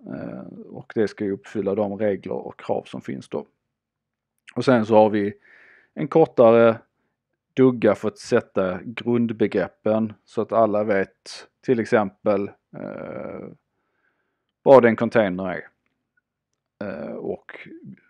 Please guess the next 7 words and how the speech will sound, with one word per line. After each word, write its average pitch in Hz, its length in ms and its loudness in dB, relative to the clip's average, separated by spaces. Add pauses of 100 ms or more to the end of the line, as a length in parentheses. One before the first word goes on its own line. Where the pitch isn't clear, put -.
(320)
basmåtten 113 640 -2
på - 120 -14
en 60 100 -14
container. - 480 -12 (600)
Så 127 120 -4
en 123 280 -4 (480)
enkel 110 520 -2